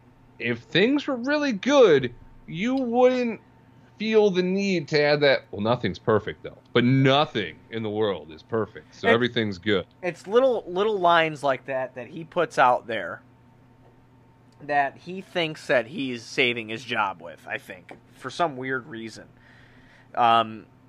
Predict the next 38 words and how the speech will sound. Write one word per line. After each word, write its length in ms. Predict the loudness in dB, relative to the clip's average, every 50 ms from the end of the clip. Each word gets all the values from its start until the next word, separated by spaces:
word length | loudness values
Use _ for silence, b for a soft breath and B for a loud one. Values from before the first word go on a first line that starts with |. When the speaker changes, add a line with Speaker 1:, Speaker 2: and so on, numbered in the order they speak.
| _ _
Speaker 2:
he's 320 | -16 -8 -6 -6 -4 -2
gone. 380 | 2 4 4 4 4 0 -4 -12 -10
He's 220 | -8 -8 -6 -4
as 100 | -6 -6
good 160 | -2 -2 -2 -2
as 120 | -2 0
gone. 240 | 0 0 0 0 -4
It's 160 | -10 -16 -8
gonna 260 | -4 -2 -2 -2 -2
happen. 400 | -4 -2 -2 -2 -2 -4 -10 -20 -20 _ _ _ _ _ -18 -14 -10
Um, 360 | -6 -4 -4 -4 -4 -6 -8
if 160 | -10 -10 -2
they 120 | 0 0 2
don't 180 | 2 0 -2
play 520 | -4 -2 0 2 4 4 4 2 -2 -4 -6
in 120 | -8 -4
this 200 | -6 -6 -6 -4
little 200 | -4 0 0 0
bubble 460 | 2 4 4 4 6 4 2 0 0 -2
where 320 | 0 0 2 2 2 0 -2
A 200 | -2 -2 -2 -2
K 420 | -2 -4 -4 -2 -2 -2 -2 -4 b b b b b b b b b _ -10
can 140 | -10 -8 -6
just 200 | -6 -8 -6 -8
be 120 | -8 -6
nice 340 | 0 2 4 4 4 2 -2
to 60 | -8
the 80 | -10 -2
guy 240 | 2 4 6 6 4
that 140 | 2 -2 -6
signs 300 | -2 0 0 0 -2 -6
his 120 | -12 -14
paychecks 600 | -8 -4 -2 -2 -2 -2 0 0 0 0 0 -2
and 140 | -12 -12 -6
gives 220 | -4 -4 -4 -4 -6
him 140 | -8 -4
that 200 | -4 -4 -4 -4
chance, 640 | -8 -10 -8 -6 -6 -4 -6 -6 -8 -14 -18 -18 -20